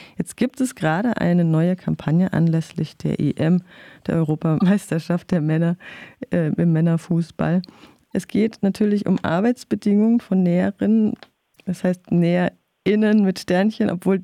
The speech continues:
der Großteil wahrscheinlich Frauen sind tatsächlich. Die Kampagne heißt „Wir sind Fans von Näherinnen weltweit, Laola“, weil sie produzieren, was Fans begeistert. Jetzt ist ja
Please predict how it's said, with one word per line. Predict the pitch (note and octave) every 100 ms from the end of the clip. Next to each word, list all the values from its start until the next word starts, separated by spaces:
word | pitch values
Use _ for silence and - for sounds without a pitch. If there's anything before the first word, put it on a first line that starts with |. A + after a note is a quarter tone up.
| _ -
der | E3+
Großteil | - F#3+ C4+ - G#3+
wahrscheinlich | F#3 F#3 F#3+ F3+ F3+ F3+ F3+ - -
Frauen | - F3+ F3 F3+ F#3
sind | G#3 G#3
tatsächlich. | G3+ - G3+ - G#3+ - - - - - - - _ _ _ -
Die | G3+ F#3+ F#3
Kampagne | - F#3 F#3 F3+ F#3+ F#3
heißt | F#3 F#3+ - -
„Wir | F#3
sind | F3+ F3+
Fans | - D#3 E3+ E3+ - - _ _ _
von | - E3+
Näherinnen | D#3 D#3+ - E3+ E3 D#3+ D#3+ _ - -
weltweit, | D#3 D#3+ - D3+ D#3+ -
Laola“, | E3 - E3+ F3 D#3 D#3 D3+ _ - - _ -
weil | E3 E3
sie | E3
produzieren, | E3+ F3 E3 - - A#3 A#3 -
was | F#3+ F3 -
Fans | - C#3+ D3 D#3 -
begeistert. | - C3 C3 C#3+ - C#3+ - - - - -
Jetzt | F3+ -
ist | A3+ A3+
ja | G#3+